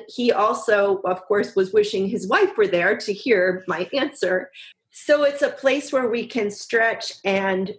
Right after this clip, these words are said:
recognize the different relationships that our dads have with their boys, and that it doesn't have to be like ours.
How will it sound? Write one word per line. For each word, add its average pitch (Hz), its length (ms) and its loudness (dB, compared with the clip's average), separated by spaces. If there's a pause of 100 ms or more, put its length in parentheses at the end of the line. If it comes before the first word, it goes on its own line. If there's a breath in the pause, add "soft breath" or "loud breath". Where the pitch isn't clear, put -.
(120)
recognize 202 800 0
the 185 80 0
different 190 600 -2 (160)
relationships 190 960 -2 (100)
that 180 200 0
our 170 440 -2 (140)
dads 180 400 0
have 208 240 -2
with 185 240 -2
their 170 160 -2
boys, 170 600 -2 (420 loud breath)
and 190 460 0 (120)
that 180 320 0
it 185 160 -4
doesn't 180 320 0
have 180 240 -4
to 180 80 -2
be 170 260 0
like 165 320 -4
ours. 151 760 -6